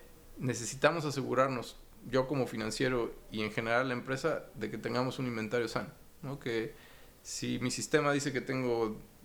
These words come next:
diez refrescos, tenga esos diez refrescos en mi almacén. Y que aunque suena fácil, pues porque es entrada y salida de mercancía,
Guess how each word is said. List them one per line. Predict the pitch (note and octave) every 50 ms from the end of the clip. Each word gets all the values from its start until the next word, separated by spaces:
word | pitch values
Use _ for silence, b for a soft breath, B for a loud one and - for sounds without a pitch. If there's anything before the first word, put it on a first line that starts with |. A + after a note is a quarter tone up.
| A#2 A2+
diez | A#2+ A#2+ B2 C3 C3 C3+ C3 - A#2 B2+
refrescos, | B2+ A#2+ - D3+ D3 D3 - - F3 D#3+ D#3 - - - - - - - -
tenga | C3+ C3+ C3+ B2+ A#2
esos | A#2 - A#2 A2
diez | A2+ A#2 A2+
refrescos | A#2+ A2 - B2 A#2 - - - -
en | A2 G#2+
mi | A2
almacén. | G#2+ G#2 G#2+ A#2 - A2 G#2+ - - - - - - - - - B B B B B B B B B -
Y | - C3
que | - B2+
aunque | B2+ B2+ C3+
suena | C3 - D#3 D#3 E3 E3+ D#3+ D#3 D3+ C3 G#2 - - - - - - -
fácil, | - D#3+ D3+ D#3 - F#3+ D#3+ -
pues | C3 B2+
porque | - - A#2 A2+ - B2 B2+
es | C3+ - C#3
entrada | A#2+ A2 - C3+ C3+ C3 C3 C3
y | B2 B2
salida | - A#2 A#2 B2 B2+ B2
de | B2 A#2
mercancía, | A#2 A2 - - A2 A2+ - - C#3+ D3+ F#3+ B3+ -